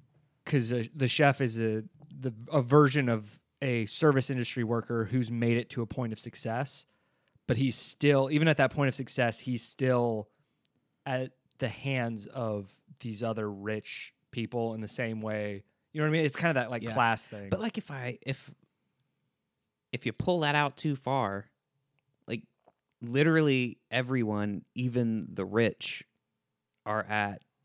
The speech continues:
Speaker 2: the
Speaker 1: Somebody else's
Speaker 2: mercy of
Speaker 1: mercy.
Speaker 2: someone else. Uh,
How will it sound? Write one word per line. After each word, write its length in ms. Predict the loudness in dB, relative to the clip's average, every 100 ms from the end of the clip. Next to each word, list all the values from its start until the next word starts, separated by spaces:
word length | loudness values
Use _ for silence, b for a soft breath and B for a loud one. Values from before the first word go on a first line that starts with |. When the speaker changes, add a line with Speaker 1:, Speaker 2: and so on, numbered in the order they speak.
| -20 -20 _ -14
Speaker 2:
the 60 | -2
Speaker 1:
Somebody 240 | 0 2 2
else's 200 | 0 -2
Speaker 2:
mercy 120 | 0
of 60 | 0
Speaker 1:
mercy. 260 | 0 -2
Speaker 2:
someone 460 | -4 -4 -2 -2 -2
else. 440 | -4 -6 -12 -20 _ _ _ _ _ _ -16
Uh, 360 | -8 -6 -6 -8